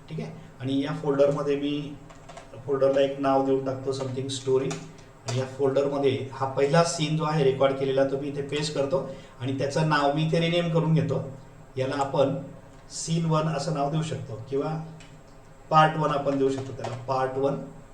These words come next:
ठीक आहे, पार्ट वन नावाची ही व्हिडिओ रेडी झाली. आता याला थोडा वेळ आपण बाजूला ठेवूयात आणि आता याच्यासाठी आपल्याला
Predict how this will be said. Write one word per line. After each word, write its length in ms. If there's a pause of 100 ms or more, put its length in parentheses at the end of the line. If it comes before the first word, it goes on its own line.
(640)
ठीक 120
आहे, 80
पार्ट 300
वन 160
नावाची 360
ही 140
व्हिडिओ 240 (720)
रेडी 260
झाली. 240 (460)
आता 140
याला 240
थोडा 120
वेळ 100
आपण 200
बाजूला 340
ठेवूयात 400 (340)
आणि 180
आता 500
याच्यासाठी 720
आपल्याला 680